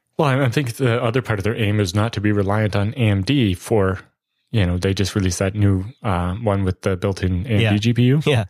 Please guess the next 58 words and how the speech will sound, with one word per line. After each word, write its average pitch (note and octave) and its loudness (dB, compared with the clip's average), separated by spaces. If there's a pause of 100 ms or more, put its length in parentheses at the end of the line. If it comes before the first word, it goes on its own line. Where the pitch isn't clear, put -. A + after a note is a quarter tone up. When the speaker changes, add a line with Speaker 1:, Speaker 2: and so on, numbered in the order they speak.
(100)
Speaker 1:
And G2 0
they F#2+ 2
probably F#3+ 0
don't F3 0
wanna D3+ -2
do B2+ 0
that. - 0
<laughs> - -8
Speaker 2:
Yeah. B2+ 2 (520)
Yeah, B2+ 0
that's C3 0
a, A#2 2
that's B2+ 0
a C#3 2
bit B2+ 2
of A2+ 0
a, G#2+ 0
um, F#2 -2
a - -10
stopgap G2 -2
in G2+ -2
the F#2+ 0
meantime, F2+ -4
I E2 -6
suppose. - -8
Speaker 1:
Yeah, A2+ 0 (100)
uh, B2+ 0
but A2+ -2
it's - -6
a A2+ 0
really G#2 0
kind G#2 -4
of F#2 -2
a B2+ 2
black, A2+ -2
it's A#2+ 0
like, A2+ -2 (260)
it - -20 (480)
seems G#3 -2
like F#3 0
you D3+ 2
would C#3 2
try D3 0
hard B2+ 0
for - 0
that A2 0
to A2+ -10
be A#2 2
nvidia A2+ 0
just G#2+ 0
so A2+ 0
that G2+ 0
it G#2+ -6
wouldn't G#2+ -2
be G#2+ -2
A G#2 -2
M G#2+ -4
D. C3+ -4